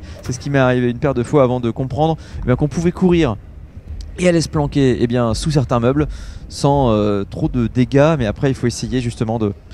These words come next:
d'avancer le plus lentement possible et pas se faire repérer dans cette cuisine où il y a plein de saucisses partout. C'est bien, on est en Allemagne, c'est cool,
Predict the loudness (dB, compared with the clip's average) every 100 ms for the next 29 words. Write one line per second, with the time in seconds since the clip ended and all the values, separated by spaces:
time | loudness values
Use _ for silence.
0 | -16 -8 -4 -2 -2 -2 -2 -2 -2 -2
1 | -2 0 0 2 2 2 0 0 0 2
2 | 2 0 -2 -4 -2 -2 0 0 2 0
3 | 0 0 -2 0 0 0 -2 -2 -4 -4
4 | -2 0 0 0 -2 -4 -4 -4